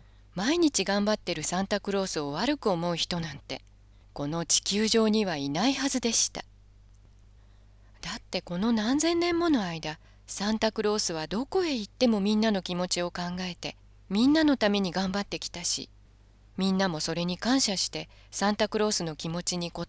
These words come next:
えてくれたんですから。でもあの山の洞窟に住んでいる悪魔たちにとっては、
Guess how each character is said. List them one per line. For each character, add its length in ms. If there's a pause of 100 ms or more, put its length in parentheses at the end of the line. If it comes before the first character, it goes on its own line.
え 140
て 120
く 100
れ 100
た 160
ん 60
で 100
す 120
か 120
ら。 120 (2250)
で 180
も 220
あ 80
の 180
山 340
の 120
洞 160
窟 340
に 120
住 200
ん 60
で 80
い 100
る 200
悪 200
魔 140
た 140
ち 140
に 140
と 120
っ 40
て 220
は、 80